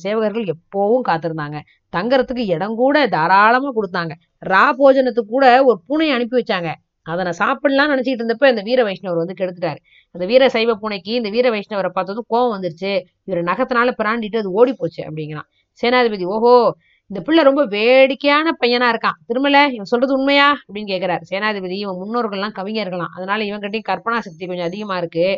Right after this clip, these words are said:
மத்தபடி இவன் சொல்றதெல்லாம் உண்மைதான். இவனை நான் பார்க்க போன இடத்துல ஒரு பூனை என் கை கால்களை பிராண்டி விட்டுருச்சு"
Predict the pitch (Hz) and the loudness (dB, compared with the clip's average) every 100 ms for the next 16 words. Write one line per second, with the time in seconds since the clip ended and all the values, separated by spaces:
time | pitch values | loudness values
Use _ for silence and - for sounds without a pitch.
0 | - _ _ 180 220 226 247 233 233 220 | -6 _ _ -12 -6 -2 0 0 -2 -2
1 | 233 226 233 220 220 214 214 240 226 _ | -2 0 -2 -2 -2 0 2 2 -2 _
2 | 196 196 175 190 240 262 233 214 196 196 | -12 -6 -2 2 4 2 0 -2 -4 -2
3 | 233 196 170 214 220 226 180 190 233 208 | -2 -2 -6 -6 -4 -4 -2 -4 -2 -2
4 | 196 190 180 180 220 214 175 160 170 | 0 -4 -4 -4 -4 -6 -8 -8 -2